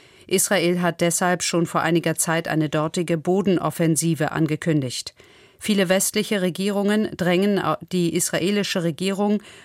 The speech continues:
auf die Militäraktion zu verzichten. Derzeit laufen indirekte Verhandlungen zwischen der israelischen Armee und der Hamas über eine Feuerpause und die Freilassung weiterer Geiseln aus der Gewalt der Terrorgruppe.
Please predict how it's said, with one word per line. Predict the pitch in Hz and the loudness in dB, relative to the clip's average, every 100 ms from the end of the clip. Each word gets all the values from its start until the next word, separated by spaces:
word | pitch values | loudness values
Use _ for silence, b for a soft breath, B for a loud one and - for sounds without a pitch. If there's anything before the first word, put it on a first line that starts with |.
| B | B
auf | 170 180 | -2 -2
die | - 190 | 0 2
Militäraktion | 175 175 - 180 160 156 - - 165 156 151 | 2 0 0 -2 -2 -4 -4 -2 0 0 -2
zu | - | -4
verzichten. | 151 170 - 190 - 123 - _ _ _ _ _ _ _ _ _ _ - _ _ - | -4 -4 -2 -4 -4 -8 -8 _ _ _ _ _ _ _ _ _ _ -20 _ _ 0
Derzeit | 165 165 - 190 190 | 0 2 0 0 0
laufen | 165 170 - 175 | 0 0 2 0
indirekte | - 202 196 175 151 - | 2 2 2 2 0 -2
Verhandlungen | 170 170 160 185 196 160 143 135 | -4 -2 0 0 0 2 2 0
zwischen | - 139 156 | -2 -2 0
der | 147 | -2
israelischen | 170 - 143 160 160 - | -2 -2 0 0 0 0
Armee | - 160 156 160 | 0 2 2 2
und | 170 | 0
der | 160 | 0
Hamas | 151 151 156 180 - B B | 0 2 2 0 -4 B B
über | - 170 165 | -2 0 2
eine | 170 170 | 2 2
Feuerpause | 160 - 185 170 143 - 139 147 160 | 2 0 0 2 0 -2 0 0 0
und | 170 151 | -2 -2
die | |
Freilassung | 175 - 147 147 143 - 156 147 | -4 -2 -2 0 0 0 0 0
weiterer | 143 143 143 147 | -2 -4 -4 -2
Geiseln | 151 170 170 156 | 0 0 0 0
aus | 165 156 | 0 -4
der | - 156 | -4 -2
Gewalt | 156 139 139 | -2 -2 -2
der | 156 | -4
Terrorgruppe. | - 165 160 156 156 156 151 | -2 -2 -2 -2 -2 0 -2